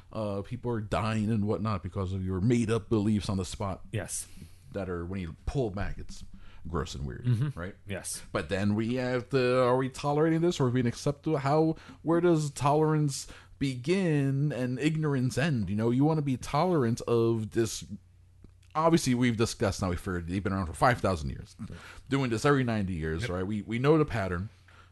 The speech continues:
Speaker 1: Uh, how tolerant are we of other, another culture before we found, "Oh yeah, well, it also involves suicide and
Speaker 2: Mm-hmm.
Speaker 1: murder and kidnapping and,
Speaker 2: Mm-hmm.
Speaker 1: uh, druggings and
Speaker 2: Hallucinogens.
Speaker 1: uh,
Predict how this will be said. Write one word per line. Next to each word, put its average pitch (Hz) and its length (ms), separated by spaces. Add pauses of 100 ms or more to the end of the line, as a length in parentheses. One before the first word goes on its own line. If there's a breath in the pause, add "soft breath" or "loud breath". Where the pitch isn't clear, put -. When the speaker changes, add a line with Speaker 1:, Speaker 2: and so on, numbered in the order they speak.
Speaker 1:
Uh, 95 420 (920)
how 143 300
tolerant 120 400
are 104 60
we 104 160
of 98 100
other, 101 320
another 104 340
culture 90 380
before 90 220
we 90 60
found, 87 160
"Oh - 20
yeah, 190 220
well, 82 260 (120)
it 160 60
also 185 240
involves 87 280
suicide 180 500
and 104 80
Speaker 2:
Mm-hmm. 156 100
Speaker 1:
murder 175 280
and 107 100
kidnapping 160 580
and, 139 240 (380 loud breath)
Speaker 2:
Mm-hmm. - 80
Speaker 1:
uh, 85 240
druggings 156 760
and 82 300 (1200 loud breath)
Speaker 2:
Hallucinogens. 139 920
Speaker 1:
uh, 76 540